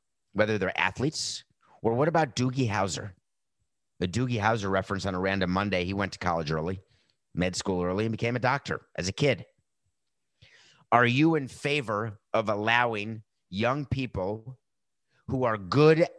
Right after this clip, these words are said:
at what they do and someone's willing to pay them for what they do, are you good with them getting paid and doing it? How could you not be?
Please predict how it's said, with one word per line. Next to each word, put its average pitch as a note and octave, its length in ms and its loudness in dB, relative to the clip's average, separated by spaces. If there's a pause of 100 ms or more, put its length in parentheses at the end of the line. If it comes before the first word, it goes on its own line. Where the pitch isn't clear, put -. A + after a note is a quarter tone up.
at A#2 240 4
what C3 280 2
they C3+ 200 4
do A2 540 -2 (540)
and A2 220 0
someone's D3+ 480 0
willing C3 300 0
to A#2 140 -2
pay G3 340 2
them G#2+ 240 0
for F#2+ 160 -4
what F#2 240 -2
they E2+ 160 -4
do, D#2+ 400 -2 (540)
are G#2 160 2
you B2 360 2
good A2+ 540 4 (400)
with G#2+ 220 -2
them G2+ 300 0
getting F#2 280 0
paid F2 280 -2
and E2 120 0
doing C2 240 -2
it? - 120 -10 (580)
How B2+ 160 0
could C3+ 160 -2
you G2 80 -2
not A#2 220 -2
be? - 180 -10